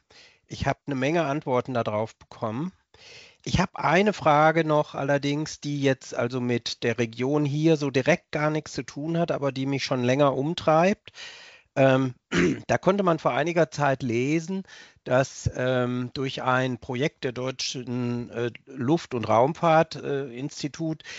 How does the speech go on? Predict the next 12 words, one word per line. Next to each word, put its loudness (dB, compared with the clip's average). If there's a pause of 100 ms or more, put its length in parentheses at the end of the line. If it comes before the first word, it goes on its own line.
(340)
ähm, 4 (240)
festgestellt 0
wurde, -2
dass 0
die -10
Verteilung 0
von -4
Wasser 2
auf -6
dem -6
Globus -4 (380)
sich -8